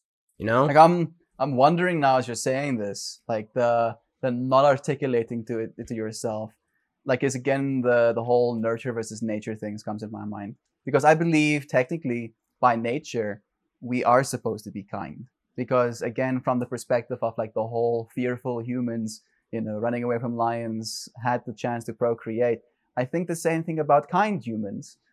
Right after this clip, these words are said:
Speaker 2: right? Where, like, the kind humans were the ones who were taking care of one another and, you know, were welcomed into families or tribes. And it's almost like we, we are,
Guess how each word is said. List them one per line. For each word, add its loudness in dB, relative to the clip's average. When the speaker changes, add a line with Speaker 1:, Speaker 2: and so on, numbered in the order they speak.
Speaker 2:
right? 0
Where, 0
like, 0
the -2
kind 2
humans -4
were -4
the -4
ones -8
who -6
were -6
taking -2
care 2
of 0
one 0
another -4
and, -6
you -8
know, -4
were 0
welcomed -2
into -10
families -8
or -10
tribes. -2
And -2
it's -4
almost 6
like 8
we, 0
we 0
are, 4